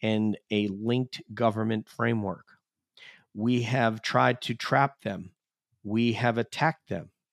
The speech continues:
They have acted malevolently toward us. We have communicated with them. There is an arms race between major powers on reverse engineering tech. There has been a massive cover-up within the government, excluding Congress.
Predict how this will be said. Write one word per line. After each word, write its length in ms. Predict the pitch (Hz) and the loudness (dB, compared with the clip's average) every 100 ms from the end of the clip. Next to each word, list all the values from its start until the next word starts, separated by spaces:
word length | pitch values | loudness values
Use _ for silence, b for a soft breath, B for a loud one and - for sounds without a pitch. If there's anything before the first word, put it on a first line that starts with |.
| _ _ _ _ _ _ | _ _ _ _ _ _
They 160 | 110 110 | -6 -2
have 220 | 117 110 - | 0 -2 0
acted 400 | 117 135 - 120 | 2 2 0 0
malevolently 1200 | 113 110 117 151 156 123 120 113 113 117 117 107 | 0 2 4 4 2 -2 0 0 -2 -2 -2 -2
toward 420 | - - 156 110 | -8 -6 -2 -2
us. 360 | 82 - - - _ _ _ _ - | -4 -8 -10 -14 _ _ _ _ -4
We 180 | 117 117 | 0 2
have 200 | 120 - | 0 -4
communicated 800 | - 120 147 170 - 120 101 98 | -4 0 2 2 0 -2 -2 -4
with 220 | 98 - | -8 -8
them. 280 | 87 80 - _ _ _ _ _ _ _ - | -10 -10 -16 _ _ _ _ _ _ _ -2
There 160 | 110 117 | 2 2
is 160 | 117 | 2
an 140 | 127 117 - | 0 -2 2
arms 460 | 135 156 151 120 | 4 4 2 -2
race 340 | 113 110 98 - | 0 0 0 -4
between 600 | - 101 - 117 113 110 | -10 -12 -6 -4 -2 0
major 460 | 117 120 117 120 | 0 0 -2 -4
powers 640 | 120 - 123 123 104 95 - | -4 -4 0 2 2 -4 -6
on 260 | 104 107 | -6 -4
reverse 440 | 107 104 113 113 - | -6 -2 -2 -2 -4
engineering 580 | 110 110 110 107 101 104 | -6 -4 -4 -2 -2 -6
tech. 380 | - 101 - - _ _ _ _ _ _ _ | -6 -8 -8 -20 _ _ _ _ _ _ _
There 200 | 110 117 | 2 2
has 300 | 117 120 107 | 2 0 -2
been 240 | - 120 117 | -4 -2 -2
a 120 | 110 | -2
massive 600 | 110 113 131 - 131 - | -2 0 -2 0 -2 -4
cover-up 540 | - 143 131 104 107 | 0 0 2 -2 -2
within 400 | 107 107 110 110 | -6 -2 -2 -2
the 100 | 110 | -4
government, 560 | 104 117 117 107 104 104 | -2 -2 0 -2 0 -2
excluding 760 | 101 - - - 123 107 101 - | -4 -10 -10 -2 0 0 -4 -8
Congress. 640 | - 117 101 80 - - | -4 -2 -2 -6 -12 -14